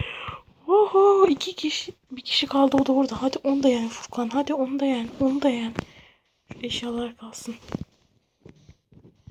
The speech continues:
Adam beni kovalıyor, neyse ben ortaya gidiyorum.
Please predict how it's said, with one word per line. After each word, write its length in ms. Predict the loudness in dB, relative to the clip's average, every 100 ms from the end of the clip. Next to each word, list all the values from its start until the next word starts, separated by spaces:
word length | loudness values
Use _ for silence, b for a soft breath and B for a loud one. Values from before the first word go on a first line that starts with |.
| _ _ _
Adam 240 | -12 -8 -6
beni 160 | -6
kovalıyor, 400 | -6 -6 -4 -4
neyse 320 | -2 -4 -6 -12
ben 100 | -20 _ B B B B -18 -18 _ _ -14
ortaya 320 | -10 -2 -2
gidiyorum. 380 | -2 -4 -4